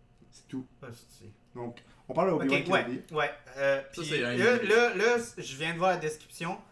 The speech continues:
Speaker 2: parce que je voulais pas la regarder, puis là,
Speaker 1: Ouais.
Speaker 2: là, ça m-, ça me fait peur un peu, parce que je veux pas que toute cette saison-là, ça soit on essaye de rescue Yo-, euh, Leia.
Speaker 1: Leia.
Speaker 3: Leia, non,
Speaker 1: Ouais.
Speaker 3: non.
Speaker 2: Parce que, genre, ce plot point-là, pour moi, ça a vraiment été comme
Speaker 1: Ah ouais ?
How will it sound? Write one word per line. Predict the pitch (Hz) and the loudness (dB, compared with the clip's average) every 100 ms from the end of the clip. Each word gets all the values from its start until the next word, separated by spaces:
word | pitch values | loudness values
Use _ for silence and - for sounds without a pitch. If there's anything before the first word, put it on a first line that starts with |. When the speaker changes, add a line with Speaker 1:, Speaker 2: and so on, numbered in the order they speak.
| _ _ | _ _
Speaker 2:
parce | |
que | |
je | 135 | -12
voulais | 123 | -10
pas | 117 | -4
la | 143 | -4
regarder, | 127 127 117 139 | -4 -8 -8 -8
puis | 190 135 | -12 -10
là, | 131 | -8
Speaker 1:
Ouais. | 120 - | -6 -6
Speaker 2:
là, | 143 | -6
ça | 175 175 | -4 -6
m-, | 135 131 | -8 -10
ça | - 117 | -14 -12
me | 117 | -10
fait | 147 - | -10 -8
peur | 165 196 208 | -4 -4 -4
un | 175 | -8
peu, | 208 226 | -8 -8
parce | 175 | -8
que | - 139 | -8 -10
je | - | -10
veux | 123 139 | -10 -10
pas | - 170 185 196 - _ _ _ _ _ | -6 -4 -2 -4 -16 _ _ _ _ _
que | 143 | -10
toute | 120 185 170 | -8 -8 -8
cette | - 147 | -6 -8
saison-là, | 139 139 131 127 143 | -6 -8 -8 -8 -8
ça | - 123 | -8 -12
soit | - 131 127 120 _ _ | -12 -10 -10 -12 _ _
on | 127 | -18
essaye | 123 117 123 | -16 -14 -10
de | 117 | -8
rescue | 113 - 117 | -10 -12 -16
Yo-, | 110 104 - - | -16 -16 -20 -10
euh, | 127 117 110 | -8 -6 -8
Leia. | 107 | -8
Speaker 1:
Leia. | 113 110 101 | -6 -6 -6
Speaker 3:
Leia, | 113 110 92 78 | -8 -8 -8 -12
non, | 107 | -12
Speaker 1:
Ouais. | 110 | -10
Speaker 3:
non. | 104 98 - | -10 -12 -4
Speaker 2:
Parce | 151 151 | -4 -2
que, | 170 | -4
genre, | 160 151 | -2 -4
ce | - 175 | -2 -4
plot | 151 - 156 156 - | -4 -4 -4 -4 -8
point-là, | 170 156 165 | -10 -8 -8
pour | 220 156 | -8 -10
moi, | 151 | -10
ça | 160 | -8
a | 139 | -8
vraiment | 135 135 135 | -8 -8 -8
été | 131 127 135 135 123 | -8 -12 -12 -12 -12
comme | 139 120 117 113 110 110 | -10 -8 -8 -8 -10 -2
Speaker 1:
Ah | 131 | 0
ouais ? | 160 175 | 2 0